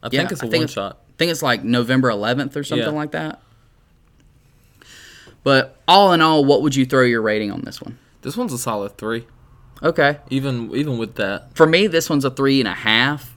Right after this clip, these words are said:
Speaker 2: only because I did, like, I really enjoyed Punchline story. I very much enjoyed Joker's story. And I had absolutely no problems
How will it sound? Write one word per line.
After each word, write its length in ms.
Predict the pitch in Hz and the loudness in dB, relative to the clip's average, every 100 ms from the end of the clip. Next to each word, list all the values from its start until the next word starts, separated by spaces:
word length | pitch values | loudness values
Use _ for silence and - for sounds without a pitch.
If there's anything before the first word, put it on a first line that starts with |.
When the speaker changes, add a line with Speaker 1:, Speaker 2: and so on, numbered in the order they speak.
| - | 0
Speaker 2:
only 240 | 143 147 | 4 4
because 500 | 131 127 131 123 117 - | 2 2 4 4 2 2
I 140 | 131 | 2
did, 420 | 131 123 120 110 - - | 4 4 2 2 -6 -6
like, 260 | 123 107 - - - - | -2 -2 -4 -12 -4 4
I 80 | 131 | 8
really 380 | 147 240 208 | 10 10 10
enjoyed 420 | 139 120 127 123 - | 8 4 4 2 0
Punchline 500 | 123 - 110 104 101 | -4 -2 -4 -4 -4
story. 460 | - 90 90 113 - - - | -6 -4 -4 -6 -10 -20 2
I 160 | 120 123 | 6 6
very 540 | 104 101 147 269 202 | 2 4 8 8 8
much 300 | 131 113 113 | 6 4 0
enjoyed 600 | 110 104 113 104 98 95 - | -2 -2 0 2 0 -2 -4
Joker's 460 | 120 120 147 107 - | 2 2 2 -2 -8
story. 480 | - 101 107 - - - - - | -8 -8 -8 -10 -12 -20 -16 0
And 140 | 151 | 4
I 60 | 139 | 6
had 180 | 151 147 | 8 8
absolutely 600 | 147 - 151 151 139 131 | 6 4 0 4 4 6
no 320 | 120 131 127 | 6 6 2
problems 800 | 127 123 120 120 104 101 - | 2 2 2 0 -4 -6 -8